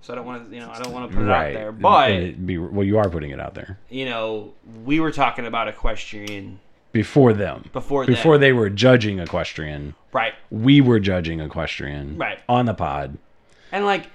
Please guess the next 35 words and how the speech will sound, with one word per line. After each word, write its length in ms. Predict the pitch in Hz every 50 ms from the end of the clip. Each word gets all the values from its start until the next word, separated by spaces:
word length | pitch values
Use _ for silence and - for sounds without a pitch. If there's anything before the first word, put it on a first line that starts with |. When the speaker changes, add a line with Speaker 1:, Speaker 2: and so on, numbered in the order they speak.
| - _ _
Speaker 1:
Kevin 200 | - 240 262 -
Speaker 2:
Out 20 | 254
Speaker 1:
Hart's 140 | - - -
Speaker 2:
there. 80 | -
Speaker 1:
a 40 | 101
funny 180 | - - 202 147
guy. 300 | 143 165 139 110 90 -
So, 160 | - - 160
like, 140 | 151 131 -
he 300 | - - 208 220 220 214
knows 880 | 196 175 165 165 165 170 156 139 123 117 110 101 101 104 - - - -
when 140 | 147 147
Speaker 2:
His 60 | 135 127
Speaker 1:
stuff's 120 | 151 131
Speaker 2:
fingers 280 | 160 156 147 143 143 147
Speaker 1:
funny. 80 | 131
Speaker 2:
on 80 | 120 113
the 80 | 110 98
pulse. 420 | - 117 98 80 - - - - -
And 100 | - 117
his 160 | 120 143 147 -
Speaker 1:
Right. 60 | -
Speaker 2:
fingers 340 | 160 151 143 143 139 127 120
on 140 | 120 113
the 80 | 107 98
pulse 320 | - - 123 117 110 -
of 280 | 98 101 107 101 92 87
where 220 | 104 110 107 101
funny's 360 | 92 - 120 107 98 95 92 92
happening. 540 | 113 110 101 - 87 73 69 64 - - -
Speaker 1:
Right. 260 | 117 123 120 110 - - - - _ _ _ _ _ _ _
And, 220 | 120 127 131 135
like, 220 | 135 131 123 107 104
that 160 | 120 131 -
stuff 140 | - -